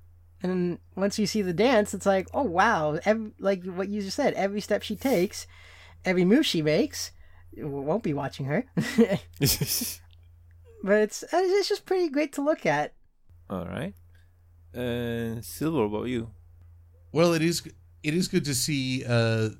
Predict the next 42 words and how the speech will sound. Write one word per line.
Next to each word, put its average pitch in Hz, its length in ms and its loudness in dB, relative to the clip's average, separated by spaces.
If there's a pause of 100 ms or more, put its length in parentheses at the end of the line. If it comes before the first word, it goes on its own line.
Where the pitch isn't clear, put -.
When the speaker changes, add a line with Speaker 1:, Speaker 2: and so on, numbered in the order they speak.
(520)
Speaker 3:
the 110 240 2
students 127 380 -2
ex-, 120 220 0
being 123 380 0
very 135 240 2
aware 120 240 4
of 117 100 4
one 117 120 0
another, 113 280 -2
not 190 240 -2
being 233 200 -6
sure 185 240 -2
of 120 120 -4
what 135 200 -6
to 117 100 -2
do. 101 480 -2 (1040)
Just 131 220 -2
asking, 127 360 0
"Now 98 300 0
do 160 140 -2
we 165 160 -4
go 165 200 -2
to 160 80 -4
the 156 120 -4
teachers 165 500 -6
now?" 120 540 -2 (580)
Uh, 139 80 -4
but 135 180 0
first 151 280 -2
they 160 100 -2
try 147 180 0
an 131 100 0
intervention. 120 580 -4
And 127 320 -4 (580)
here's 175 240 0
the 170 80 -2
thing. 120 360 -2
This 131 200 -2
is 131 180 -4
where 123 360 0 (180)
Ocellus' 120 600 -4
motivation 87 720 -6